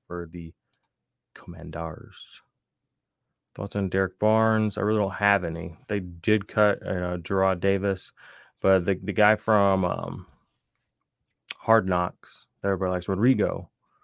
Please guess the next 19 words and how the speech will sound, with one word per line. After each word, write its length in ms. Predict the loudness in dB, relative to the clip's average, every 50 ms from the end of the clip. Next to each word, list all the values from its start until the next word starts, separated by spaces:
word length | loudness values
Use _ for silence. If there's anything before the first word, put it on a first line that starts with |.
| _ _ _ _ _ _ _ _ -8
uh, 300 | -4 -4 -2 -2 -4 -4 -6 -6
maybe 280 | -4 -2 0 0 0
he, 240 | 0 0 0 0 0
he 220 | -2 -2 -2 -2 -2
ends 140 | -2 -2
up 140 | -2 -2 -2
working 180 | -2 -2 -2 -2
his 80 | -2
way 100 | -2 -2
on 100 | 0 0
the 80 | -2 -4
field. 320 | -4 -6 -6 -6 -6 -8 -12
He's, 180 | -16 -18 -16 -10
people 220 | -6 -6 -6 -6
seem 140 | -6 -4 -4
to 40 | -2
like 240 | -2 -2 -4 -6 -10
him, 120 | -16 -18 -20 _
so 320 | -20 -16 -14 -12 -12 -14